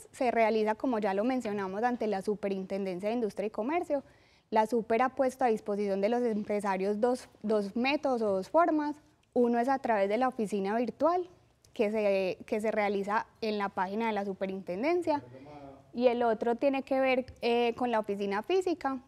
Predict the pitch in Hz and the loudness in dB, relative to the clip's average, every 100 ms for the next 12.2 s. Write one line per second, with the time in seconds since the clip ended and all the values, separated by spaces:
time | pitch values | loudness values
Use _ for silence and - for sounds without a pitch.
0 | - 233 202 208 233 233 214 196 202 185 | -4 0 2 0 0 0 0 0 -2 -2
1 | 185 196 226 247 240 214 - 185 190 226 | -2 -2 -2 -2 0 0 0 -2 -2 2
2 | 311 320 240 196 190 180 190 196 190 180 | 2 2 0 0 0 0 -2 -6 -6 -8
3 | 175 196 214 214 190 - 180 208 175 196 | -6 -6 -4 -4 -6 -6 -6 -4 -6 -10
4 | _ _ - - - 277 277 320 349 285 | _ _ -20 -12 4 6 6 4 2 2
5 | 254 240 226 262 302 285 233 214 208 285 | 2 0 0 0 2 2 4 2 2 2
6 | 339 349 - 285 277 - _ _ 208 214 | 2 2 -2 -4 -4 -10 _ _ 0 2
7 | 214 311 311 302 - - 214 202 - 202 | 2 2 2 0 -2 -6 -6 -4 0 2
8 | 226 269 233 226 233 214 - 185 214 190 | 4 4 0 -2 0 -2 -2 -2 -2 -4
9 | 170 - - 226 214 202 208 196 - 220 | -8 -14 -10 -4 -2 -2 -4 -4 -2 0
10 | 208 214 185 190 190 196 190 202 196 202 | 2 2 0 -4 -4 -2 -2 0 0 0
11 | 214 - 240 240 233 240 233 240 240 240 | -4 -2 -2 -2 -4 -2 -4 -4 -6 -2
12 | 277 | -2